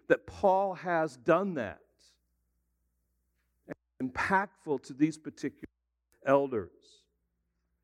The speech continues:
Now notice the setting, verse seventeen. Now from Miletus he sent to Ephesus and called the elders of the church to come to him. As he was on his journey toward Jerusalem, he stopped and paused, as we heard last week.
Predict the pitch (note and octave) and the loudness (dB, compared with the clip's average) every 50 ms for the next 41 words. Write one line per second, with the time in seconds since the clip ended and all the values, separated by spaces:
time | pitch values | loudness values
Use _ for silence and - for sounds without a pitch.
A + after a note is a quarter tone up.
0 | _ _ - C#3+ C#3+ D#3 F#3 A3 A3+ - - F#3+ F3+ - - G3 F#3+ F#3 E3+ C#3+ | _ _ 4 4 4 4 4 0 -2 -2 -2 -2 -2 0 2 2 2 2 0 -2
1 | C3+ B2+ E3 D#3 - - F3+ D#3 D3 C#3+ - - F#3 E3 B2+ - - - - - | -2 -2 -2 -2 0 0 -2 -2 -2 -4 0 4 4 4 4 0 -6 -14 -4 0
2 | D3+ D3+ D3+ - E3 D3+ D3 C#3+ C#3+ D3 D3 D3 D#3+ F#3 G3 G3 G3 G3 - - | 0 0 2 2 0 0 2 0 0 0 2 2 0 2 4 2 2 2 0 -8
3 | D#3 - - F#3 D#3+ D#3 - D#3 - - D#3+ E3+ D#3+ - E3 D#3 - E3+ D#3 - | -8 -2 0 0 0 0 -2 -6 -2 0 0 0 0 -2 -8 -8 -6 -6 -6 -4
4 | - C3 B2 - - D3+ C#3+ C3 C3+ C3+ - - D3+ D3 D#3 D#3 C#3+ D3 C#3+ C3 | -6 -6 -4 0 0 0 0 0 -4 -8 -4 -2 0 0 0 0 -2 -4 -4 -6
5 | - - - - - - - C3 B2 C3 B2 - - - C3+ C#3 C#3 C#3 - - | -6 -10 -16 -20 -14 -6 -4 -2 -2 -2 -2 -4 -2 0 2 2 2 0 -2 -6
6 | - - - _ _ _ _ - - F#3+ - - - D3+ C#3 C#3 C#3 C3 - C#3 | -12 -18 -18 _ _ _ _ -4 -4 -4 -4 -2 0 0 0 0 -2 -6 -4 -4
7 | B2 A#2 D#3 D3+ C#3+ B2+ G#2 - _ - - D3 E3+ F3+ F#3 _ _ - F3 E3+ | -2 0 0 0 0 -2 -4 -8 _ -2 2 2 2 2 0 _ _ 4 6 6
8 | D#3 F3 F3+ E3+ F3 F3+ F#3 F3 F3+ D#3+ C3+ G#2+ - D#3 F#3 F#3 F3+ E3+ D3 C#3+ | 6 4 2 -2 -2 -2 0 0 0 0 0 -2 0 2 2 2 2 0 -6 -6
9 | - - D3+ C#3+ D3 E3 F3 F3 E3 - - D3+ C#3+ C#3+ D#3+ F3 E3+ - - D#3 | -2 -2 -2 0 0 0 0 0 -2 -4 -6 -6 -2 0 2 2 0 0 -4 -2
10 | D3 C#3 C3 B2+ A#2+ - _ _ _ _ - C3+ C3 - - - - F#3 E3+ E3+ | -2 0 0 -2 -4 -8 _ _ _ _ 0 0 0 0 -4 -2 2 4 4 4
11 | D#3 - _ - C3+ B2 - - - E3 D#3 D3+ D3+ C#3 C3 B2 - C3+ A#2 A2+ | 4 0 _ -10 -14 -14 -6 0 4 4 4 4 2 -2 -2 -4 -6 -8 -8 -8
12 | - - - - - C3+ C3 - - E3+ D#3 D#3 C3+ C#3 C#3+ C#3 C3+ C3+ - - | -10 -16 -16 -4 0 0 0 2 2 2 2 2 0 0 0 0 0 -2 -4 -8
13 | - C#3+ D#3+ D#3+ C#3+ B2+ A2+ | -2 2 2 2 2 0 -4